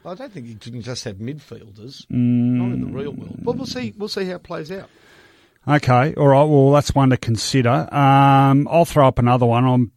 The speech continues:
Speaker 2: I've been going into bat for this guy for a while now, but Matt Crouch can no longer be on the interchange bench. Time for Matty
Speaker 1: Good.
Speaker 2: Boy to move into the eighteen.
Speaker 1: Good, 'cause I've got a guy that it shouldn't be in the twenty-two.
Speaker 2: Who's that?
Speaker 1: He doesn't play enough, and now he seems to be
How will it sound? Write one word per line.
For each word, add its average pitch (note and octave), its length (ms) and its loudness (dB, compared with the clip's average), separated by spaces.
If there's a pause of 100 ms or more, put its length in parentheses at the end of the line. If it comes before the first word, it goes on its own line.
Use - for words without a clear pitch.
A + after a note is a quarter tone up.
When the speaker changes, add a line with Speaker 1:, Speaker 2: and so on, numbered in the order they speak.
(120)
Speaker 2:
I've A#2+ 220 -6
been B2+ 160 2
going C3 240 4
into A#2 160 2
bat A#2+ 180 -2
for - 140 -10
this A2 160 -6
guy A#2 240 -2
for - 160 -8
a - 20 -2
while A#2 300 0
now, A2+ 240 -2
but B2 180 -4
Matt C#3+ 280 -2
Crouch B2 520 -4
can A2+ 220 -2
no A2+ 240 0
longer A2 240 -4
be G#2+ 160 -4
on G#2+ 140 -2
the G#2 100 -2
interchange G#2+ 540 -4
bench. F2+ 260 -12
Time A#2+ 300 -2
for - 140 -10
Matty A2 260 -2
Speaker 1:
Good. A#2 80 -4
Speaker 2:
Boy A2 220 -2
to G#2+ 100 -6
move A2 340 -2
into A#2 380 -2
the A2 140 -4
eighteen. A2 280 -4 (220)
Speaker 1:
Good, E2+ 140 -14
'cause B2+ 140 -8
I've C3+ 120 0
got C3+ 100 -4
a A#2 40 -6
guy A#2+ 180 -4
that A2+ 180 -10
it A2 160 -12
shouldn't A2+ 260 -12
be A2+ 120 -6
in G#2 100 -10
the G2+ 60 -14
twenty-two. G#2+ 720 -10
Speaker 2:
Who's G2+ 240 -4
that? G#2 260 -4
Speaker 1:
He D#3 100 -4
doesn't D#3+ 240 -8
play D3 300 0
enough, G#2+ 420 -14
and A#2+ 160 -8
now B2+ 240 -6
he A2+ 200 -12
seems A2+ 420 -12
to - 80 -18
be A2+ 280 -14